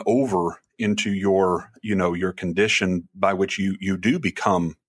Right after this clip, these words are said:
um, unable to see, hear, understand, because you've, you're self-righteous. You, you think you've got it figured out. You think you're, you're your own savior. You don't need any help. Um, and so that, that, that concept of being dead,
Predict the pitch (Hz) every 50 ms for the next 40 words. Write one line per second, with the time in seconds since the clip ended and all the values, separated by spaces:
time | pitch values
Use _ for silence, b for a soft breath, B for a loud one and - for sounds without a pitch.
0 | _ _ - - 95 90 87 87 - 92 98 95 92 90 85 87 82 85 - -
1 | - - 98 87 82 85 101 92 92 90 85 85 82 - - 90 87 85 80 85
2 | - 92 85 - 104 95 87 82 - - - 92 87 - - - 101 92 - -
3 | 92 90 85 85 - - - 71 - - - 90 90 95 92 90 87 - - -
4 | 104 101 - - 92 87 - 90 85 - - - 90 87 85 80 - - - B
5 | B B B B B B B 98 95 98 - - 117 110 - - 95 98 - -
6 | - 98 98 95 90 90 90 92 92 90 87 82 - - - 87 87 82 80 -
7 | 82 78 B B B B B B _ - 107 113 107 95 98 101 110 110 113 107
8 | 104 98 98 82 - 95 85 - - - - b b b b b b b b b
9 | - 98 95 95 95 98 95 101 98 90 - - 117 107 104 104 - - 104 104
10 | - - _ _ - 107 104 - 117 117 - - - - 131 143 156 151 - 127
11 | 110 - 110 95 92 101 113 110 104 98 95 85 - - 101 110 127 135 131 107
12 | - - -